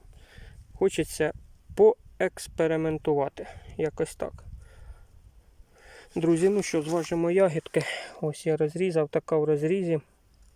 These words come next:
Бачите? М'ясисто-соковита. У Преображенні там я нічого не видавлював, а тут щас ми подивимося, що воно. Дивіться, скільки соку. Сок аж, сок аж капотить.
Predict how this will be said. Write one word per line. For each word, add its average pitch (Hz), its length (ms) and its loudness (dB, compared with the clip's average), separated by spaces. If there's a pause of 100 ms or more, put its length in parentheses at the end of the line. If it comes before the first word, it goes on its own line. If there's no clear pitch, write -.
(680)
Бачите? 160 480 -4 (1120)
М'ясисто-соковита. 160 1120 -2 (360)
У - 60 -8
Преображенні 160 800 0
там 156 220 -2
я 156 80 0
нічого 170 400 -2
не 151 120 -2
видавлював, 147 580 -2
а 160 60 -4
тут 185 220 -8
щас - 220 -4
ми 156 100 0
подивимося, 151 640 -6
що - 220 -6
воно. 156 220 -6 (680)
Дивіться, 170 420 0
скільки - 400 -10
соку. - 340 -10
Сок - 280 -6
аж, - 200 -4 (960)
сок - 260 -10
аж 196 120 -6
капотить. - 640 -4